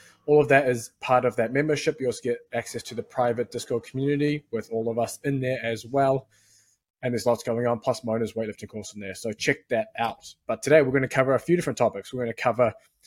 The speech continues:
pregnancy training. So Mona's just gone through that too, around training b-, during, before, during, and after pregnancy, what you need to watch out for. Obviously,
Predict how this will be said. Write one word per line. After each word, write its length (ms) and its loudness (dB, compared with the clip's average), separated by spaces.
pregnancy 420 2
training. 360 2
So 240 -8
Mona's 260 -4
just 220 -8
gone 200 -4
through 200 -6
that 220 -6
too, 440 0
around 460 -8
training 320 -6
b-, 100 -12
during, 360 -4
before, 260 2
during, 240 0
and 80 -4
after 180 -8
pregnancy, 540 -4
what 220 -6
you 80 -8
need 60 -10
to 60 -16
watch 220 -8
out 140 -2
for. 100 -4
Obviously, 420 -6